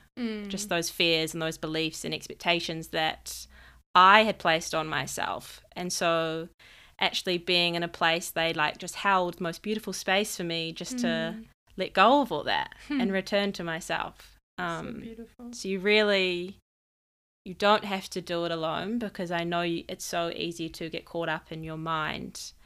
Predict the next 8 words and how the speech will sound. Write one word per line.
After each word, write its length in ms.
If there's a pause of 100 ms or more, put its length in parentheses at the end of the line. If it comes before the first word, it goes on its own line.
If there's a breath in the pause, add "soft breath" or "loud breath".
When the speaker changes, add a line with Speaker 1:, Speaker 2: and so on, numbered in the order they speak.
(500 soft breath)
Speaker 2:
Um, 540 (100)
and 200 (320)
it, 120
sometimes 580
you 180
honestly 400
just 220
can't, 640